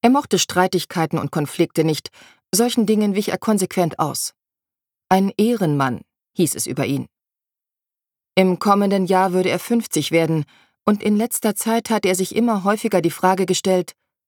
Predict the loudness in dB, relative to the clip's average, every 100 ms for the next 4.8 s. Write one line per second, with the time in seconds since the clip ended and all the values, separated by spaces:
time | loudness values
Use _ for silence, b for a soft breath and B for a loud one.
0 | _ _ 0 2 2 0 -4 -2 -2 -2
1 | -4 -6 -10 _ _ _ _ _ _ _
2 | _ _ _ _ _ 2 2 2 0 0
3 | 0 0 0 -2 -4 -2 -2 -4 -8 _
4 | _ 0 2 2 2 -2 -6 -6